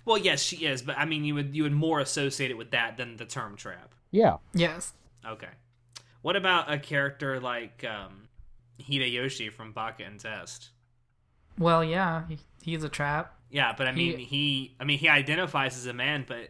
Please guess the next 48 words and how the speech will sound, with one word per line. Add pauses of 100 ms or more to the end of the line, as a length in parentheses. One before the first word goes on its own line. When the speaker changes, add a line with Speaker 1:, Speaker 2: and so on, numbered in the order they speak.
Speaker 1:
even,
even
when
he
says
it,
no
one
believes
him. (420)
Speaker 3:
Yeah, (280)
well,
Speaker 2:
I
Speaker 3:
that's
in (180)
Speaker 2:
feel
Speaker 3:
the
Speaker 2:
that's
Speaker 3:
definition.
Speaker 2:
more
for
the
comedy
of
the
show (100)
more
than
anything. (640)
Speaker 1:
That's
true. (760)
You, (160)
you,
you
raise
a
good
point, (480)
and
that,
that,
that
also (180)
points
out
something
else
that,